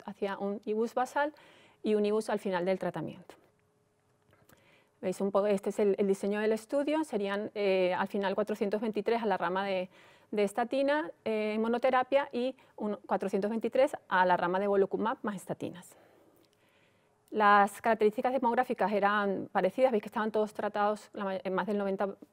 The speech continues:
casi el noventa y ocho por ciento con estatinas, de alta dosis más del cincuenta por ciento, y el L D L basal era parecido en ambos grupos, noventa y dos.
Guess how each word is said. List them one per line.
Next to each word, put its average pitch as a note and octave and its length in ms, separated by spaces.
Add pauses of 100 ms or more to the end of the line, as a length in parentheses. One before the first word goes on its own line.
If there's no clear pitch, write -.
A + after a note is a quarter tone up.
(160)
casi F#3+ 180
el G3+ 40
noventa F#3+ 200
y F#3 80
ocho F#3+ 140
por G3+ 120
ciento G#3 300
con G#3 140
estatinas, C4 440
de G#3+ 100
alta F#3+ 220
dosis A3+ 400 (380)
más G#3 160
del G#3+ 120
cincuenta A3+ 400
por B3+ 120
ciento, C4+ 460
y A3 100
el G#3 80
L G#3 60
D A3+ 80
L A3+ 120
basal C4 420 (300)
era G#3+ 260
parecido A3 580
en G3 100
ambos F#3 220
grupos, F#3 300
noventa E3+ 320
y C3 80
dos. - 280